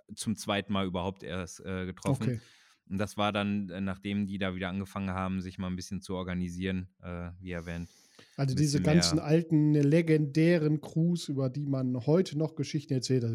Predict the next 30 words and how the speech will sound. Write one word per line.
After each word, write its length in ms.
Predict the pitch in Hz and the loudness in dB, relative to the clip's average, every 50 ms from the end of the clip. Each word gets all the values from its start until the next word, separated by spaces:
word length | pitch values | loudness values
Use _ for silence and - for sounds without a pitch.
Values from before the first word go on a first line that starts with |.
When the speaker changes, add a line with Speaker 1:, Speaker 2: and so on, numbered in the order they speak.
| 123 123 110 | -2 -4 -6
Speaker 2:
kenn 140 | - 123 113 | -6 -4 -4
ich 140 | 120 113 - | -4 -4 -6
alle 140 | 101 98 101 | -10 -12 -12
nicht, 260 | 107 120 110 - - - | -12 -12 -14 -16 -16 -18
ne? 100 | 127 - _ _ _ _ - | -18 -18 _ _ _ _ -16
Keine 160 | - 113 101 | -10 -8 -6
Speaker 1:
Gibt's 180 | 95 95 104 104 | -6 -6 -2 0
Speaker 2:
Ahnung 100 | 120 98 | 0 2
Speaker 1:
auch 40 | 90 | 2
Speaker 2:
von. 60 | 85 | 0
Speaker 1:
nicht. 200 | 82 82 - - _ | -2 -4 -8 -12 _
Was 180 | - 87 90 82 - | -8 -6 -6 -6 -4
le-, 280 | 92 85 87 67 - 80 | -6 -6 -6 -6 -8 -10
was 140 | 78 82 85 - | -10 -10 -10 -4
legendär. 560 | - 95 92 87 90 90 90 85 87 87 87 87 | -2 -2 -2 0 0 -2 -2 -2 -2 -2 -2 0
Lego-Crews 800 | 90 95 101 117 120 117 98 - - - - 104 101 98 - - | 0 2 0 2 2 0 -2 -2 -8 -10 -8 -6 -6 -6 -6 -6
sind 180 | 95 87 85 | -8 -6 -6
das 220 | 92 87 87 - - | -6 -6 -6 -6 -8
da. 180 | 87 85 - | -4 -2 -2
Speaker 2:
Echt, 140 | 127 - - | -2 -2 -2
Speaker 1:
Kleine 200 | - 92 87 90 | -4 -4 -2 2
Speaker 2:
alle 140 | 139 143 131 | 2 2 2
mal 380 | 131 131 131 131 127 127 120 | 2 2 0 0 -2 -2 0
Speaker 1:
Bausteinchen-Crews 1080 | 113 117 113 117 117 - - 123 107 101 104 - - 107 101 - - 113 110 110 104 - | 0 2 2 0 0 -2 -2 0 0 0 0 -2 -2 -4 -4 -4 -4 -4 -4 -4 -4 -2
da, 260 | - 107 98 95 95 92 | -2 0 0 0 0 -2
alle, 320 | 98 98 95 95 90 90 - - - - | -2 -2 -2 -2 -2 -4 -8 -12 -14 -6
Speaker 2:
mal 280 | 123 131 143 147 147 139 | 0 2 2 4 4 4
Speaker 1:
alle 200 | 123 165 165 135 | 6 6 4 4
kleine, 440 | 127 196 147 143 143 131 139 139 139 | 4 0 4 6 6 6 6 6 6
Speaker 2:
wegignorieren. 320 | 135 127 123 127 123 110 | 6 6 6 4 0 -2